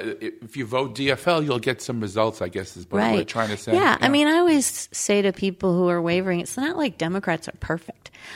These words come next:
Speaker 2: but they want to make the community a better place for everyone.
Speaker 1: Mm-hmm.
Speaker 2: And that's why I vote for Democrats.
Speaker 1: Yeah, the greater good.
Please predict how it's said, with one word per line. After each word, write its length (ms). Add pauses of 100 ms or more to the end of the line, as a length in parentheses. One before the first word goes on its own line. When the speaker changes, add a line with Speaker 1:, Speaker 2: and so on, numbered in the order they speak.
(140)
Speaker 2:
but 200
they 440
want 580
to 400 (440)
make 320
the 80
community 420
a 40
better 220
place 280
for 140
everyone. 640
Speaker 1:
Mm-hmm. 260 (360)
Speaker 2:
And 200
that's 220
why 240
I 60
vote 240
for 100
Democrats. 640
Speaker 1:
Yeah, 180
the 120
greater 260
good. 380